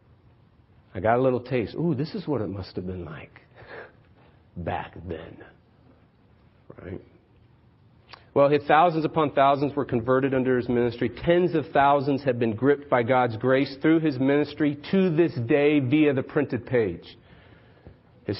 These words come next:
sermons, his books, his letters, his writings, his journals. God has used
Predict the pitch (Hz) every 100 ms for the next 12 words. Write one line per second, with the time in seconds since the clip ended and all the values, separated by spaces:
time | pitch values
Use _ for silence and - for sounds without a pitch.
0 | - 180 165 131 101 113 98 - 170 -
1 | - 117 104 131 160 135 110 95 101 113
2 | 147 147 139 117 101 - 110 101 - 156
3 | 175 160 127 101 - - - _ _ _
4 | _ _ _ _ _ _ _ _ _ _
5 | - - _ _ _ - 127 123 110 123
6 | 120 120